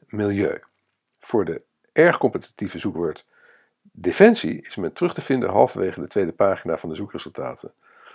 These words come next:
Met de volgende pagina, H T T P S dubbele punt slash slash D zesenzestig punt N L slash standpunten slash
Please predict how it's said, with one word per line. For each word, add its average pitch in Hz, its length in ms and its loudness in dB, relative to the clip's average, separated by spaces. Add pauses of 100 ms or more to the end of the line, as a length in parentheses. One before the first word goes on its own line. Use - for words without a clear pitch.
(220)
Met 131 360 0
de 104 120 -8
volgende 170 380 6
pagina, - 680 -6 (360)
H 139 140 4
T 139 220 2
T - 120 -8
P - 60 -6
S 139 260 0
dubbele 135 160 0
punt 127 260 -2 (320)
slash - 260 -6
slash 104 220 0
D - 100 -10
zesenzestig 104 640 -4
punt 107 160 -6
N 98 120 -4
L 90 40 -4
slash 92 220 -2
standpunten 135 600 2
slash 104 240 0